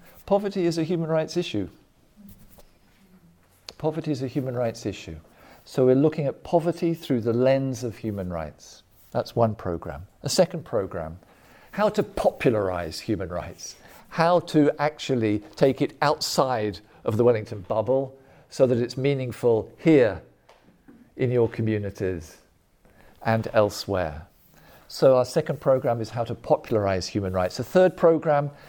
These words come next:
is about belonging in human rights, about equality in human rights, about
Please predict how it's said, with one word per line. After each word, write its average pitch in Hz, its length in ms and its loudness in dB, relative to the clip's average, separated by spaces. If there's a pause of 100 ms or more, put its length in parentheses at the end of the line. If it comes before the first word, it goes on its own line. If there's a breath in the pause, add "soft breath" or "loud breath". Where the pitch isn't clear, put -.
(360 loud breath)
is 170 220 4
about 160 540 0
belonging 147 720 2
in 101 100 -8
human 95 360 -8
rights, 82 540 -10 (220 soft breath)
about 147 400 2
equality 147 760 2
in 95 100 -6
human 90 340 -4
rights, - 640 -6 (3750 loud breath)
about 135 760 0